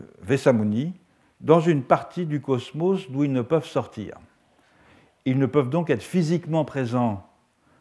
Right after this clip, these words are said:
dans le monde des humains, ils ne sont présents que sous la forme d'apparition et par l'intermédiaire de leur essence, dishti,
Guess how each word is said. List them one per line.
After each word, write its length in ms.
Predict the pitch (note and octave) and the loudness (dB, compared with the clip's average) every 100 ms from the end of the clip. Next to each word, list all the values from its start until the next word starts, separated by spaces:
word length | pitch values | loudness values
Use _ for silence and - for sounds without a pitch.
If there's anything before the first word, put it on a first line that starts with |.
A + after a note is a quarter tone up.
| _ - | _ -4
dans 240 | A2+ D3 | 2 4
le 80 | C3+ | 4
monde 220 | C3 C3 | 2 0
des 200 | A#2 G2+ | -2 -4
humains, 440 | G2+ A#2 E3 A#3+ A#3 _ _ _ - | -6 -6 -6 -8 -10 _ _ _ -14
ils 140 | A#2+ | -6
ne 100 | C#3+ | -4
sont 180 | C#3 D#3+ | -2 -2
présents 640 | C3 D3+ C3+ D3+ D3 B2 - | 2 0 2 0 0 -4 -4
que 320 | D#3+ D#3 D3+ C#3 - | 2 4 4 0 -16
sous 160 | - B2 | -6 0
la 160 | A#2 | 0
forme 340 | A2+ C#3+ C3+ A#2 | 0 2 2 2
d'apparition 800 | A2+ B2 A#2 G#2+ - E3+ A3+ B3+ - _ _ _ | 0 -2 -4 -6 -6 -2 -2 -4 -10 _ _ _
et 280 | D3 E3+ G#3 F#3+ - | 4 6 6 2 0
par 140 | D#3+ | 2
l'intermédiaire 960 | E3+ D#3+ E3+ B2+ B2+ A#2+ D3 E3+ G3 G3+ - _ _ _ | 2 0 0 0 -2 -2 0 0 -2 -4 -10 _ _ _
de 180 | A#2 C3 | 0 2
leur 600 | B2+ C#3 E3 G3 F3 - _ _ | 6 6 6 4 0 -6 _ _
essence, 640 | A#2 A2+ G#2 A#2 F#3+ - - | -6 -4 -2 -2 -2 -6 -8
dishti, 600 | A2+ A#2+ - E3+ A3 A#3+ | -6 -4 -6 -2 0 -2